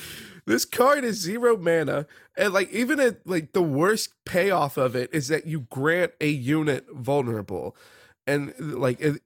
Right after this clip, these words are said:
specifies a unit, so it's not saying, like, a follower or anything. You could give a champion vulnerable, so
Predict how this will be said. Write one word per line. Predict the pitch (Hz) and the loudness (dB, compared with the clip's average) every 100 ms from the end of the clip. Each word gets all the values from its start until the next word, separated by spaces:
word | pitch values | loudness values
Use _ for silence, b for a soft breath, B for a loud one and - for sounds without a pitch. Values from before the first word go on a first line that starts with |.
| _ | _
specifies | - - 196 226 196 190 165 | -8 -2 0 0 0 2 0
a | 127 | 0
unit, | 110 135 160 165 | -2 -2 -2 -2
so | - 117 | -2 -2
it's | - | 0
not | 143 156 | -2 -2
saying, | - 160 139 | -4 -4 -2
like, | 117 | -4
a | 120 | -6
follower | - 135 135 110 104 87 | 0 2 2 0 -2 -4
or | |
anything. | 76 90 - 98 95 | -6 -10 -10 -10 -6
You | 135 | -6
could | 139 165 - _ | -4 -6 -8 _
give | 147 156 131 | 0 0 0
a | 131 127 | -2 -2
champion | - 135 131 131 120 110 | -2 0 0 -2 -4 -4
vulnerable, | 107 113 110 101 90 80 95 | -2 -2 -2 -6 -8 -10 -10
so | - 117 104 90 | -8 -6 -4 -6